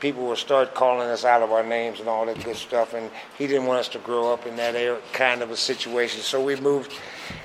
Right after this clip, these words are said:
and we went to Cedar Rapids. We stayed for nine months, and, and, and I was learning then, even there, we only stayed for about nine months, but I was obsessed with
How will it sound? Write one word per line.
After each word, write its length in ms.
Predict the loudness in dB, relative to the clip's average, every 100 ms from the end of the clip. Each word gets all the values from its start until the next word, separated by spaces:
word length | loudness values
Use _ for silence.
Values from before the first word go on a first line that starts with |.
| 6
and 180 | 8 8
we 60 |
went 280 | 6 6 6
to 80 | 4
Cedar 260 | 0 2 6
Rapids. 440 | 8 8 6 2
We 60 | -2
stayed 320 | 4 4 4
for 120 | 2
nine 280 | 2 4 4
months, 360 | 2 0 0 -2
and, 160 | -4 -6 -12 0
and, 240 | 2 2 -4 -12 -2
and 140 | 4
I 80 | 8
was 220 | 8 6
learning 260 | 6 6 8
then, 200 | 4 6
even 420 | 4 4 2 0 4
there, 280 | 8 8 8
we 140 | 4
only 160 | 4 4
stayed 300 | 2 2 2
for 60 |
about 260 | 4 4 4
nine 240 | 2 0
months, 260 | 0 -4 -4
but 160 | -8 -8 -12 -18 -16 -16 -18 -20 -20 -20 -14 2
I 100 | 6
was 160 | 6 2
obsessed 440 | 2 6 6 6
with 240 | 0 0